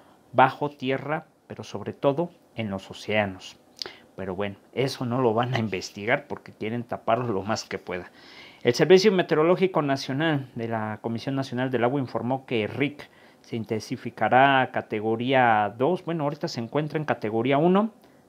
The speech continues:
va para dos. Y de hecho, se espera que cuando toque entre Guerrero y Michoacán no va a ser Colima.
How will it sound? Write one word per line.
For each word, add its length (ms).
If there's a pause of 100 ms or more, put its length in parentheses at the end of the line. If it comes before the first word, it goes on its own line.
(140)
va 140
para 240
dos. 400 (520)
Y 140
de 160
hecho, 420
se 180
espera 420
que 160
cuando 340
toque 360
entre 300
Guerrero 460 (140)
y 120
Michoacán 540
no 100
va 80
a 40
ser 240
Colima. 500